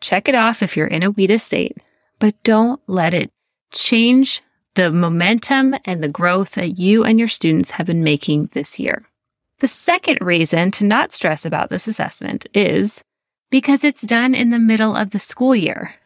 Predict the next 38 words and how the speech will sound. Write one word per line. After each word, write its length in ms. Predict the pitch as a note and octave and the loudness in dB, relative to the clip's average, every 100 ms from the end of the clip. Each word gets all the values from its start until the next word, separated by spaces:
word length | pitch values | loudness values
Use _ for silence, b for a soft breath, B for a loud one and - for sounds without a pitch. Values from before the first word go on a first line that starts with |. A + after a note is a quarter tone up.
| _ _ _ _ _ _ _ _ - | _ _ _ _ _ _ _ _ -4
And 220 | A#3 A#3 | 0 0
it 140 | B3 - | 0 -2
<laughs> 60 | |
dictates 600 | E4 F4 - A3 G#3+ A3+ | 0 0 0 0 2 0
the 120 | - B3+ | 0 2
next 320 | D#4 D4 - | 2 0 -6
school 260 | - F3 | -4 -4
year, 220 | F3 F3+ - | -2 -2 -2
which 220 | A#3+ - | -4 0
doesn't 340 | C#4 C4+ C4 | 0 0 -2
make 200 | A#3+ B3+ | -2 -4
sense. 640 | - B3 A3 - - - _ _ _ _ _ _ _ | -2 0 0 -4 -18 -20 _ _ _ _ _ _ _
We 140 | C4+ | 2
all 180 | D4 D#4 | 4 4
know 280 | C#4+ C4 C4 | 4 4 2
that 220 | B3 G#3 | 0 -2
January 540 | - F#3+ G#3 B3 C4+ B3 | -2 2 2 4 2 2
through 240 | - G3 | -2 -4
May 360 | F3 E3 G3 A#3+ | -2 -2 -2 0
are 180 | G#3+ A3 | 0 0
when 180 | A3+ | 0
our 100 | A#3 | 0
students 380 | A3+ - B3 B3+ - | 0 2 2 2 0
are 140 | A#3+ - | 0 2
able 260 | A3 A3 | 0 -2
to 140 | A3 G#3 | -2 -2
get 200 | G#3+ - | -2 0
into 340 | A3 G#3+ - | 0 0 -2
the 100 | F#3+ | -4
routines. 600 | E3+ E3 - - - G#3 | -4 -6 -4 -2 -2 -2
They 100 | G3+ | 0
have 180 | A3 G#3+ | 0 2
the 80 | A3 | 2
most 300 | G#3+ A3 - | 4 2 0
consistent 520 | B3+ - A3+ - - | -2 -2 -6 -4 -2
days 220 | G3 F#3 | 0 0
in 120 | F#3+ | -2
school, 500 | G3 - F3 E3 - | -4 -6 -2 -2 -2